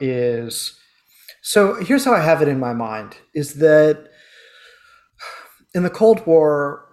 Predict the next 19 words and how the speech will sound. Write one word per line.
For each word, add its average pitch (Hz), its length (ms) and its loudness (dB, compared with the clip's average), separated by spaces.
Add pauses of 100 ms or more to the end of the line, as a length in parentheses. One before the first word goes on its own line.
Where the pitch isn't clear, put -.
(480)
global 160 360 0
development 127 720 -4 (460)
becomes 120 720 -4
a 131 80 -4
sort 127 200 -2
of 110 100 -10
byword 117 600 0
for 117 160 -4
how 113 160 0
America 110 420 -4
decides 110 560 -4
to 123 140 -6
run 110 280 -4
some 113 200 -6
of 110 120 -10
its 113 140 -8
international 110 640 -8
engagements, - 640 -14
right? 123 320 0